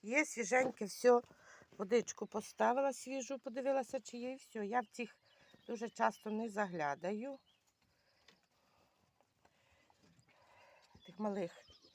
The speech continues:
Ну, а цим їсти хочемо. Подивіться, як вони просять гомоти, особливо оці малюки. Всі їсти хочуть. Хочемо, зараз буду чистити кормушечки і будемо всім давати.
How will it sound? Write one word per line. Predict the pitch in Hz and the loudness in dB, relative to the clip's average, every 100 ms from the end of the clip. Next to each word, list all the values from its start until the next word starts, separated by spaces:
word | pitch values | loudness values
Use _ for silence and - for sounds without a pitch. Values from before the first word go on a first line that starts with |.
| - - - - - - - - - - - - - _ | -20 -20 -20 -20 -20 -20 -20 -20 -20 -20 -20 -20 -20 _
Ну, | 320 381 | 2 6
а | 381 370 | 6 6
цим | - 330 330 370 359 - - | 4 6 8 8 6 0 -6
їсти | 330 330 339 - 370 | 4 6 6 6 4
хочемо. | 285 339 220 - 226 220 | 6 10 10 10 -4 -4
Подивіться, | - 226 214 196 190 | -6 -2 -2 -2 -4
як | 190 | -2
вони | 202 208 202 _ _ - - _ _ | -4 -4 -6 _ _ -20 -20 _ _
просять | 277 262 247 247 240 | 0 2 2 -2 -6
гомоти, | 214 247 254 214 208 247 | 0 2 2 0 -6 -6
особливо | 233 254 214 233 226 | -6 -6 -6 -6 -6
оці | 233 - 247 | -8 -6 -6
малюки. | 214 196 185 185 - 208 175 - _ - - - _ | -4 -6 -8 -16 -4 -4 -4 -12 _ -20 -20 -20 _
Всі | - 359 | -4 -2
їсти | 247 208 - | -2 -4 -10
хочуть. | - 233 - 214 | -6 -6 -8 -18
Хочемо, | - 349 - 277 | -10 -10 -6 -6
зараз | 202 - | -4 -6
буду | 202 190 | -8 -10
чистити | - 208 196 - | -10 -10 -12 -14
кормушечки | - 185 247 320 285 - - 247 _ _ _ - - - - | -10 -6 -4 -6 -12 -12 -12 -14 _ _ _ -20 -20 -20 -18
і | |
будемо | 180 254 370 | -6 -2 -2
всім | 339 302 311 | -2 -4 -2
давати. | 311 226 240 - | 0 0 -4 -6